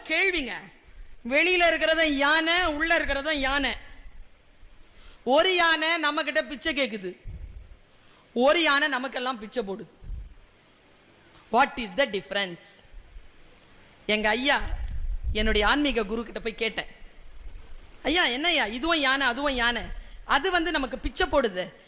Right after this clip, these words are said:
இது நம்ம கிட்ட பிச்சை கேக்குது, எப்படியா இது, என்னய்யா தத்துவம்ன?" உடனே அவர் ஒரு தத்துவத்தை சொன்னாரு, நான் அதை ஸ்கூல் பிள்ளைங்களுக்கு சொல்லிட்டு போறேன். அவர் சொன்னார்,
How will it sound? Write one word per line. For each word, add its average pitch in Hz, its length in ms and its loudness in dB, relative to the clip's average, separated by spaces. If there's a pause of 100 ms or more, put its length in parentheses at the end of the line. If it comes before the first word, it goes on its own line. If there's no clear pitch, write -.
இது 330 180 2
நம்ம 339 200 2
கிட்ட 320 200 -2
பிச்சை 285 300 -2
கேக்குது, 202 440 -2 (320)
எப்படியா 302 580 2
இது, 220 200 -2
என்னய்யா 294 320 2
தத்துவம்ன?" 240 580 -2
உடனே 269 220 2
அவர் 302 280 4
ஒரு 381 200 4
தத்துவத்தை 330 520 2
சொன்னாரு, 311 280 2
நான் 339 60 -2
அதை 262 240 2
ஸ்கூல் 370 360 -2
பிள்ளைங்களுக்கு 277 420 0
சொல்லிட்டு 277 340 0
போறேன். 208 300 -2 (600)
அவர் 277 280 4
சொன்னார், 285 760 2